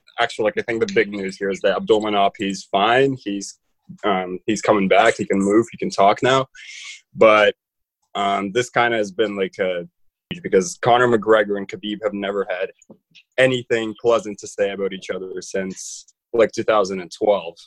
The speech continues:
or like that. Like, this has brought the entire M M A community together. And this actually brings me into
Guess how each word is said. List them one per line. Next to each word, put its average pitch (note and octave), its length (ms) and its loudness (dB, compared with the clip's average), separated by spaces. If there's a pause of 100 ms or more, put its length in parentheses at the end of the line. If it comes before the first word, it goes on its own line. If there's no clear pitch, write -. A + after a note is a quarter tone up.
(160)
or G2+ 140 -2
like F2+ 180 -6
that. F#2 240 -4
Like, A2 220 2 (100)
this - 400 2
has A#2 120 -6
brought G#2+ 240 0
the G#2 60 -6
entire G2+ 400 -4
M G2 100 -10
M - 20 -8
A G2+ 80 -6
community G2 400 -8
together. A2 380 2
And - 100 -6
this G#2+ 120 0
actually D3+ 420 0
brings A#2+ 340 -2
me A#2 100 2
into A2 360 -4